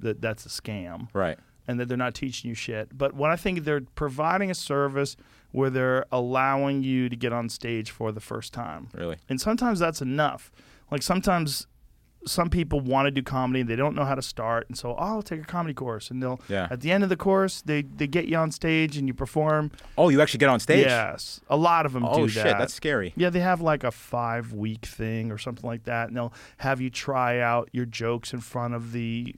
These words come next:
Speaker 1: crowd of
Speaker 2: Right.
Speaker 1: comedians that are also there, and then after five weeks, then they put together an actual show, and friends and family will come and people will
Speaker 2: Oh,
Speaker 1: perform.
Speaker 2: I couldn't do it. That's the problem now, whereas, do you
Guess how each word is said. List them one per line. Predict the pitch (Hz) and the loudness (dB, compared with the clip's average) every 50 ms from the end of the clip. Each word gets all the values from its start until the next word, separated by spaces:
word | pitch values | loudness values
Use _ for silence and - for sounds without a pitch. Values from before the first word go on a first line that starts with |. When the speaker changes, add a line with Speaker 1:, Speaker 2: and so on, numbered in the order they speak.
| - - | -16 -14
Speaker 1:
crowd | - - - 139 127 117 113 110 110 110 113 | -8 -2 0 2 2 2 2 2 2 2 2
of | 113 113 | 2 2
Speaker 2:
Right. | 110 101 92 85 - - - | 4 4 2 2 -2 -6 -6
Speaker 1:
comedians | - 135 131 131 127 123 120 123 117 113 113 110 | -2 0 2 2 2 2 2 0 0 -2 -2 -4
that | 120 120 | -2 -2
are | 120 113 | 0 2
also | 113 113 113 - - 120 | 2 0 0 -2 -2 -4
there, | 113 110 117 113 110 110 113 113 113 - - - - - | -2 0 0 0 2 0 0 -2 -4 -10 -20 -18 -8 -4
and | 131 135 135 131 | -2 0 0 0
then | 131 139 135 131 131 127 127 127 - - - | 0 0 0 0 -2 -2 -4 -6 -6 -6 0
after | 139 131 127 - - 135 | 0 2 2 0 -2 -6
five | - - 139 127 123 | -2 0 0 0 0
weeks, | 123 120 110 | -2 -4 -4
then | - 127 127 | -6 -6 -6
they | 120 | -6
put | 110 123 143 139 | -4 -4 -6 -6
together | - 120 120 107 107 | -4 -6 -4 -4 -4
an | 107 107 | -6 -6
actual | 107 107 104 - - 85 | -8 -10 -10 -8 -8 -8
show, | 87 - - 135 113 95 78 73 | -6 -6 -4 -4 -4 -4 -6 -8
and | 87 110 | -10 -12
friends | - - - 127 123 113 104 113 | -12 -6 -4 -4 -2 -2 -4 -6
and | 113 107 | -6 -6
family | - 135 131 131 131 127 131 131 | -4 -2 0 0 0 2 2 0
will | 131 131 | 0 -2
come | 117 - 135 131 123 123 120 | -2 -4 -4 -4 -2 -2 -4
and | 117 107 | -2 0
people | 104 98 95 | 2 4 4
will | 92 85 82 80 | 4 4 2 0
Speaker 2:
Oh, | |
Speaker 1:
perform. | 78 - - - - 69 - - - | -2 -4 -8 -10 -10 -10 -10 -8 -4
Speaker 2:
I | - 107 | -4 -4
couldn't | - - 156 120 104 | -2 -2 -2 -2 0
do | - 101 98 95 | -2 0 -2 -2
it. | 87 - | -2 0
That's | 104 113 - | -2 -2 0
the | - 147 | 0 -2
problem | - - 104 101 104 95 92 85 85 | -2 0 0 0 0 0 -2 -4 -4
now, | 82 80 82 85 82 | -4 -4 -4 -4 -4
whereas, | 80 82 85 85 85 85 80 - _ _ _ _ _ _ _ _ _ _ _ _ | -6 -6 -6 -6 -6 -8 -8 -12 _ _ _ _ _ _ _ _ _ _ _ _
do | - 107 | -4 -2
you | 123 156 175 180 - | -2 0 -2 -2 -4